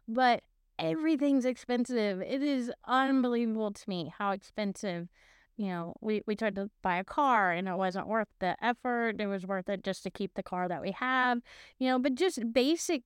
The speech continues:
things like eating. Um, you know, we used to be able to go to Chick-fil-A, the four of us, and eat for around thirty dollars. And now it's at least fifty or sixty.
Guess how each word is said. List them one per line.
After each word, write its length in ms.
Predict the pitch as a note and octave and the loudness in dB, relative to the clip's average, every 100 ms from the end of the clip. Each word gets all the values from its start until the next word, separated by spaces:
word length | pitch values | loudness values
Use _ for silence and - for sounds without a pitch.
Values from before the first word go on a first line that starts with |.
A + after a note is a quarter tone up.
| - | 0
things 300 | A3+ A3 G#3+ | 2 2 0
like 200 | F#3+ - | -2 -2
eating. 640 | - A3 A3+ A3 F#3 D#3 F#3+ _ _ _ _ - | -4 0 0 0 -2 -4 -8 _ _ _ _ -4
Um, 560 | A3+ A3+ G#3+ G3+ F#3+ - - | 0 2 2 2 0 -4 -2
you 100 | A#3 | 2
know, 420 | A3 G#3 G3+ - - | 2 2 -2 -6 -4
we 200 | B3 F4 | 2 4
used 120 | E4+ | 4
to 60 | D#4+ | 4
be 100 | D4+ | 4
able 100 | C#4 | 4
to 40 | |
go 140 | B3+ | 2
to 20 | G#3+ | 2
Chick-fil-A, 800 | C4+ - A3+ G#3+ G#3 F#3 F3+ - _ | 0 -2 -2 2 2 2 0 -6 _
the 120 | A3 | -4
four 300 | G#3+ A3 G3 | -2 2 2
of 80 | F#3+ | 2
us, 180 | F3+ F3+ | 0 0
and 140 | G3+ | 0
eat 160 | G3 F3 | 0 -2
for 160 | - F#3+ | -2 -2
around 260 | F3 F3 | -2 -2
thirty 280 | F3 E3 E3+ | -4 -4 -2
dollars. 480 | D#3 C#3+ C#3 E3 - _ _ _ | -4 -6 -8 -10 -14 _ _ _
And 380 | G#3+ A3 A3 G#3+ | 0 2 2 4
now 440 | G#3+ G3+ G3+ G3 - | 4 4 4 2 0
it's 320 | G#3+ G#3+ - | -2 -2 -2
at 200 | F#3+ G3 | -2 0
least 260 | F3+ F3+ | -2 -4
fifty 360 | - F3 - E3+ | -6 -4 -2 -4
or 100 | E3 | -4
sixty. 600 | - F3 - - - - | -8 -10 -10 -14 -14 -16